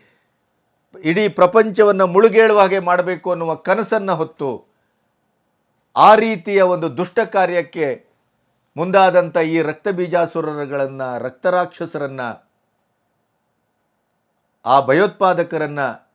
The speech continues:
ರಾಷ್ಟ್ರೀಯ ಗೌರವದೊಂದಿಗೆ ಅಲ್ಲಿ ಅಂತ್ಯಕ್ರಿಯೆ ಮಾಡ್ತಾರೆ ಅಂತ ಆದ್ರೆ ಅದು ಪಾಕಿಸ್ತಾನ ಸಂಪೂರ್ಣವಾಗಿ ಭಯೋತ್ಪಾದಕ ಪ್ರಾಯೋಜಿತ ರಾಷ್ಟ್ರ, ಭಯೋತ್ಪಾದಕ ರಾಷ್ಟ್ರವೇ ಅನ್ನುವ ಮಟ್ಟಿಗೆ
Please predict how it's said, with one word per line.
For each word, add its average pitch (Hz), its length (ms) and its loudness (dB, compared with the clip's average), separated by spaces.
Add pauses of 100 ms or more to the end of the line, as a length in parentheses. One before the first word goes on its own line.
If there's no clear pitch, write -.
(380)
ರಾಷ್ಟ್ರೀಯ 202 600 0
ಗೌರವದೊಂದಿಗೆ 165 1000 -2 (440)
ಅಲ್ಲಿ 139 220 0
ಅಂತ್ಯಕ್ರಿಯೆ 165 580 -4
ಮಾಡ್ತಾರೆ 143 460 -4
ಅಂತ 131 180 -8
ಆದ್ರೆ 120 440 -6 (500)
ಅದು 143 220 -4
ಪಾಕಿಸ್ತಾನ 143 760 -6 (720)
ಸಂಪೂರ್ಣವಾಗಿ 143 1080 -4 (280)
ಭಯೋತ್ಪಾದಕ 143 800 -2 (460)
ಪ್ರಾಯೋಜಿತ 147 640 -2
ರಾಷ್ಟ್ರ, 127 460 -6 (560)
ಭಯೋತ್ಪಾದಕ 156 800 -2
ರಾಷ್ಟ್ರವೇ 147 1000 -2 (300)
ಅನ್ನುವ 131 380 -6
ಮಟ್ಟಿಗೆ 127 640 -8